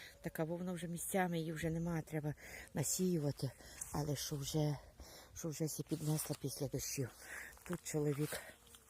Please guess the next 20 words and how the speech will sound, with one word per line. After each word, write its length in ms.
м, 140
вже 240
косить. 540
Е, 260
як 240
його 180
не 100
було, 220
то 120
ту 120
всю, 280
всю 280
територію 600
косила 400
я. 220
Що 200
мала 260
зробити? 500
Мусила 400
косити. 460